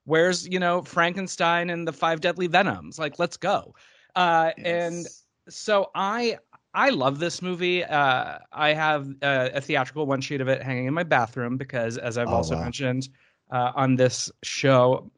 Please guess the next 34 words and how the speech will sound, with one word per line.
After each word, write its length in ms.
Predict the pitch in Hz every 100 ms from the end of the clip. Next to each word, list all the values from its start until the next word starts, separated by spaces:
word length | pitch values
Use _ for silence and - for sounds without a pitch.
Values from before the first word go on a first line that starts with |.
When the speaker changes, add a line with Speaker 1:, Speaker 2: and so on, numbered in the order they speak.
| 143
Speaker 1:
I 140 | 135 131
have 220 | 135 127
a 40 |
Dracula 460 | 117 131 131 143 139
something 320 | 135 131 135
in 180 | 120 117
every 260 | 117 123
room 260 | 127 123 117
of 100 | 107
my 160 | 113 107
house. 340 | 104 107 131 _ _ _ _
So, 420 | - 165 147 147 -
um, 540 | 151 147 131 127 127 - _ _ - _ _ _ _
yeah, 300 | 185 196 98 -
I, 200 | 165 -
I 100 | 165
love 240 | 165 123 127
it. 120 | 127
It's 160 | 156 170
probably, 840 | - 170 180 202 180 165 147 143 131 _ _ _ _ -
it's 100 | 180
probably 300 | 254 269 269
in 60 |
my 100 | 190
top 400 | 143 151 135 -
four 560 | - - 120 117 117 123 _ _
of, 140 | 123
of 180 | - 123
the 100 | 123
Hammer 260 | 120 117 110
Dracula 380 | 110 104 110 107
movies 360 | 101 98 98
for 140 | - 104
sure. 400 | - 101 -